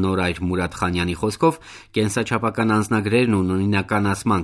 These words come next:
քարտերն ավելի վստահելի պաշտպանություն ունեն։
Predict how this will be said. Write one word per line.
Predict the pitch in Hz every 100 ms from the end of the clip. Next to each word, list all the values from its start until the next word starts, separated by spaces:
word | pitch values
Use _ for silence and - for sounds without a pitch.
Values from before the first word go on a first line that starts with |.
| -
քարտերն | 90 87 147 156 117
ավելի | 98 90 98 98
վստահելի | 107 - 113 127 143 175 -
պաշտպանություն | 90 - 92 101 101 98 82
ունեն։ | 80 80